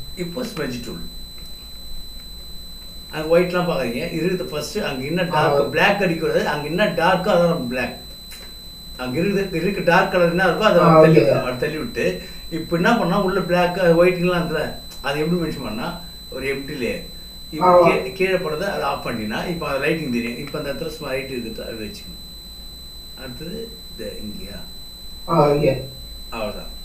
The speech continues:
Speaker 1: இங்க ஒரு லைட் ஆ, இப்போ இப்படி, இப்போ ஆன் பண்ணிட்டீங்கன்னா இப்ப மேல உட்காந்துருது. இப்ப நீ அதை, அதை அதுக்கேத்த மாதிரி அட்ஜஸ்ட் பண்ணிக்கலாம். எதையுமே மிஸ்
Speaker 2: ஆ,
Speaker 1: ஆகாது.
Speaker 2: ஓகே.
Speaker 1: அங்க என்ன இருக்கோ அதை அப்படியே கொடுக்கலாம்.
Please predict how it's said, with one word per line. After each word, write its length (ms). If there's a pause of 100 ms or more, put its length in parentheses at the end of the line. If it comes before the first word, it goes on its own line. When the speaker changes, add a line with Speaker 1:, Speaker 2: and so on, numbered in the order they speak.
Speaker 1:
இங்க 180
ஒரு 280
லைட் 240 (140)
ஆ, 160
இப்போ 260 (180)
இப்படி, 260
இப்போ 320
ஆன் 200
பண்ணிட்டீங்கன்னா 400 (280)
இப்ப 160
மேல 300
உட்காந்துருது. 440 (100)
இப்ப 260
நீ 100
அதை, 200
அதை 400 (380)
அதுக்கேத்த 460
மாதிரி 240
அட்ஜஸ்ட் 220
பண்ணிக்கலாம். 280 (1900)
எதையுமே 680
மிஸ் 100
Speaker 2:
ஆ, 120
Speaker 1:
ஆகாது. 320
Speaker 2:
ஓகே. 20
Speaker 1:
அங்க 140
என்ன 220
இருக்கோ 200
அதை 160
அப்படியே 280
கொடுக்கலாம். 420